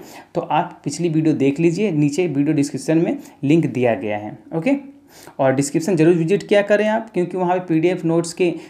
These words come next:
सारे लिंक्स दिए हुए हैं, वहाँ पे जो है कि वीडियोज़ के लिंक दिए हुए हैं, आपको बहुत ही बेनिफिट होने वाला है वहाँ पे। तो प्रेस स्वतंत्र होनी चाहिए, जनता जागरूक होनी चाहिए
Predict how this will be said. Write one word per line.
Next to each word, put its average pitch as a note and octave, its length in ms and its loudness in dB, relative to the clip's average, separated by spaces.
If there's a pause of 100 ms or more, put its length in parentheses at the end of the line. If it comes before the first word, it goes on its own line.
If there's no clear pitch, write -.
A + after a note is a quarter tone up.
सारे D3+ 320 2
लिंक्स D#3 320 0
दिए D#3+ 320 2
हुए D#3+ 200 2
हैं, D#3+ 220 0
वहाँ D3+ 280 -2
पे D#3+ 120 -4
जो D3+ 100 -2
है D3+ 100 2
कि C#3+ 120 -4
वीडियोज़ D3 420 2
के E3+ 60 0
लिंक D#3+ 220 2
दिए D#3 240 2
हुए D#3+ 80 2
हैं, E3+ 80 2
आपको D3+ 380 -2
बहुत D#3+ 420 -4
ही D#3+ 80 -2
बेनिफिट B2 400 -4
होने A2+ 140 -4
वाला A2 220 -6
है C3+ 60 -12
वहाँ - 220 -14
पे। - 60 -14 (1200)
तो G3 80 4
प्रेस F#3+ 440 2 (180)
स्वतंत्र E3 440 0
होनी G3+ 220 -2
चाहिए, G#3 480 -2 (280)
जनता C#3+ 440 4
जागरूक D3 480 0
होनी F#3+ 180 -2
चाहिए F#3+ 420 -2